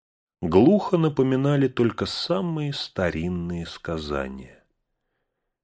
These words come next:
Тогда еще никто не понимал, в чем дело, даже сам Бильбо. Шестьдесят лет минуло с тех пор, как он пустился в свое памятное путешествие.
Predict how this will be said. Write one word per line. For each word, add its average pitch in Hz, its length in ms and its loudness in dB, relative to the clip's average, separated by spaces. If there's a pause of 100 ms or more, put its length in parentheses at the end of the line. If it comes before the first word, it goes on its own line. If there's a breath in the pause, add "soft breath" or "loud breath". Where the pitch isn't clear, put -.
(140)
Тогда 160 340 4
еще 156 400 2
никто 139 400 2
не 120 120 4
понимал, 95 580 2
в - 100 -12
чем 85 340 -4
дело, 82 500 2 (140)
даже 82 280 2
сам 76 380 -4
Бильбо. 71 460 -6 (880)
Шестьдесят 120 640 0
лет 120 260 4
минуло 92 400 0
с - 100 -8
тех - 220 -6
пор, 127 360 -2
как - 220 -4
он 107 140 2
пустился 120 640 -4
в - 60 -8
свое 90 320 0
памятное 90 580 -2
путешествие. 82 920 -4